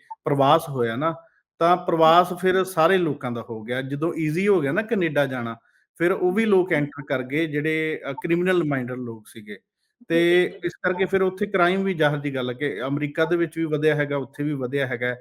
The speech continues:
Speaker 1: ਤੇ ਇੱਕ ਅੱਲੜ ਉਮਰ ਜਿਹੜੀ ਹੈ ਨਾ, ਜਿਸ ਉਮਰ ਦੇ ਵਿੱਚ, ਅਹ, ਬੱਚਾ ਵੱਧ ਗਲਤੀਆਂ ਕਰਦਾ ਹੈ, ਕਿਉਂਕਿ, ਅਹ, ਇੱਧਰੋਂ ਆਪਣੇ ਪਲੱਸ ਟੂ ਕੀਤੀ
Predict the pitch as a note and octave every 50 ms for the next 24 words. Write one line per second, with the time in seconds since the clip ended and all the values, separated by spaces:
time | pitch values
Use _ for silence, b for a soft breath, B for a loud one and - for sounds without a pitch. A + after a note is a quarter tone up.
0 | b b b b _ - G#3+ A3 G#3+ A3+ - - G#3+ G#3+ A#3+ B3 B3+ A3+ G3 E3+
1 | E3 D#3 D#3 D3+ C#3+ D3 C#3+ D3 C#3+ C3 B2 D#3+ F#3+ F#3+ E3 C#3+ C#3+ D3+ D#3+ E3
2 | - - F#3+ F#3+ G3 F#3+ - - E3 D#3 D3+ D#3 D#3 D#3 D#3 E3+ D#3 D3+ C3+ -
3 | - - E3+ F3+ F#3+ F#3+ F#3+ - _ _ _ _ _ - C#3 C#3+ D3 C#3+ D3 D3
4 | - F#3 F#3 F#3+ E3 D#3 G3 G3+ G3+ G3+ E3+ D3 B2+ A#2 - B2 A#2 A2 - A2
5 | G#2 F#2 - - G2+ G2+ G2+ - _ - C#3 C3+ C#3 F3+ F#3 F#3+ F#3+ F3 F#3 -
6 | _ _ _ _ - C#3 C#3 B2+ C#3 D3+ D3+ D#3+ F3 F#3 F#3 F3+ F3 E3+ E3 D3+
7 | C#3+ C#3 - - C#3+ D3 D3 - D3+ D3 D3 D3 C#3+ C#3 C#3 - D#3 D#3 D3 -
8 | C#3 C3+ - - F#3+ G#3 G#3 F3 C#3+ A#2+ G#2+ G#2+